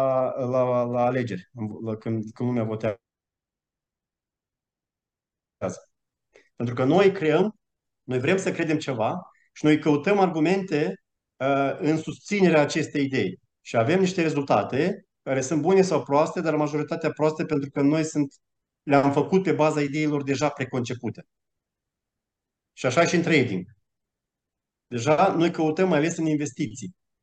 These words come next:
noi căutăm, uh, găsim o companie care e interesantă, ne place foarte mult business-ul și ne uităm numai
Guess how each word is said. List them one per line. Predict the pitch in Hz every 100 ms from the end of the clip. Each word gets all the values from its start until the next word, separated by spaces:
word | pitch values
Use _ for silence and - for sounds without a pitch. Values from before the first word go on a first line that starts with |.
| _
noi | - 135 147
căutăm, | 156 151 139 180 196 196 185
uh, | 156 147 143
găsim | 135 139 180
o | 190
companie | 175 156 147 160
care | 160 147
e | 139
interesantă, | 131 135 123 127 113 - 117 151
ne | 139 -
place | - 170 180 -
foarte | 170 151 -
mult | 143 143
business-ul | 127 127 110 95 - 98 - _ _ _ _ _ _ -
și | - -
ne | 151 147
uităm | 143 143 - 190 214
numai | 202 190 180 165 156